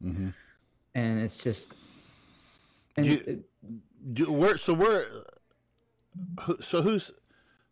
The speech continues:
Speaker 1: who's to blame though? Is it us, is it us, the people who el-, who elect these guys, or is it the guys who, <sighs>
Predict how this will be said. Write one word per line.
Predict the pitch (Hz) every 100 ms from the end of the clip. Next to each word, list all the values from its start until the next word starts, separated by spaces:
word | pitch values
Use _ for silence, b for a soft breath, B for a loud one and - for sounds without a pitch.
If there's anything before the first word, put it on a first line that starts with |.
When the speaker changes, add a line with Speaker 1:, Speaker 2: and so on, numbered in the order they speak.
| _
Speaker 1:
who's | 226 214
to | 170
blame | 147 247 233
though? | 101 - _ _ _ _ _ _ _ -
Is | 139
it | 147 123
us, | 143 185 202 - - 95
is | 131 123
it | 143
us, | 175 -
the | 135
people | 185 175 135
who | 139 117
el-, | 107 110 -
who | 135 123
elect | 104 113 139
these | 196 196
guys, | 165 175 190 202 208 - b b b b
or | - 147
is | 151
it | 165
the | 180
guys | 143 127 127 139 -
who, | 147 147 147 147 - _ _ _ _ _ _ _ _ _ _ _ _ _ _ _ _ _
<sighs> | -